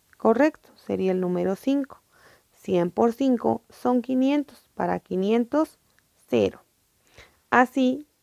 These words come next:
que, como podrás ver, el número decimal que obtuvimos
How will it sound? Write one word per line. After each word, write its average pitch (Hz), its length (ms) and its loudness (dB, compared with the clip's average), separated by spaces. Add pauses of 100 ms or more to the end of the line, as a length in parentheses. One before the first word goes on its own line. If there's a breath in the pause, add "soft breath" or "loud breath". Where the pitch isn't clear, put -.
(200)
que, 208 180 -4
como 190 280 -4
podrás 190 480 -2
ver, 226 340 2
el 180 220 -4
número 196 340 -2
decimal 190 640 -2
que 185 160 -4
obtuvimos 208 720 0